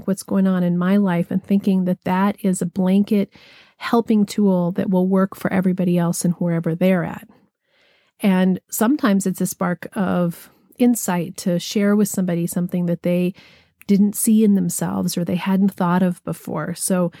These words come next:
you don't want to totally cut down and not listen to those guidances. But my motivation really is, here's what worked for me. Maybe it'll work for you,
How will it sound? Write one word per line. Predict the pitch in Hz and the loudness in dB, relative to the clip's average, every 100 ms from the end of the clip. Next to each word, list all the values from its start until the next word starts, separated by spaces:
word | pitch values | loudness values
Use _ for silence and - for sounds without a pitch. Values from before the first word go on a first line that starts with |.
| - _ | -20 _
you | 233 | 0
don't | 233 | 2
want | 240 208 | 4 0
to | |
totally | 190 - 240 226 | 0 -2 0 2
cut | 202 - 185 | 0 -4 -2
down | 185 170 | -2 0
and | 170 170 | 0 0
not | 175 170 165 | 0 -2 -2
listen | 190 196 208 214 196 | 0 0 2 0 0
to | 190 | -2
those | 175 180 | -2 -4
guidances. | - 175 196 202 - 165 165 - | -4 -2 0 0 -2 -4 -4 -6
But | 180 180 - _ _ _ | -8 -8 -12 _ _ _
my | 202 202 | 0 2
motivation | 214 208 196 220 254 220 190 | 2 2 0 -2 0 0 0
really | 180 180 180 | 0 -2 -4
is, | 180 180 - _ _ _ | -4 -8 -12 _ _ _
here's | - 285 294 | -4 0 0
what | 269 233 | 0 0
worked | 233 240 - | 0 -2 -6
for | - 196 | -6 0
me. | 196 254 294 202 185 196 _ _ _ _ | 2 4 2 2 0 -4 _ _ _ _
Maybe | - 240 262 262 | 0 2 2 2
it'll | 233 214 | 2 0
work | 220 214 | -2 -4
for | - - 196 | -8 -6 -2
you, | 185 262 262 180 170 | 2 2 2 2 -4